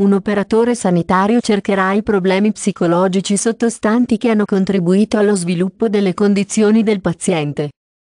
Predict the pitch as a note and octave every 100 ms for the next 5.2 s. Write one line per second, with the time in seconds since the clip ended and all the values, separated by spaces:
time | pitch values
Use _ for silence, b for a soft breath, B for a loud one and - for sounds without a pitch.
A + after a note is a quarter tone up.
0 | _ - G#3 - A#3+ A#3 A3+ A3 G#3 G#3
1 | F#3+ G3+ G3+ F#3+ F3+ - F#3 F#3 G3+ -
2 | G3 - G3 F3+ E3+ F#3 F#3 F#3+ F#3 G3+
3 | E3+ A#3 A#3 A#3+ G#3+ - F3+ F#3 F#3 F3+
4 | G#3 A3 G#3+ F#3+ F3 E3+ D#3+ - E3+ E3
5 | F#3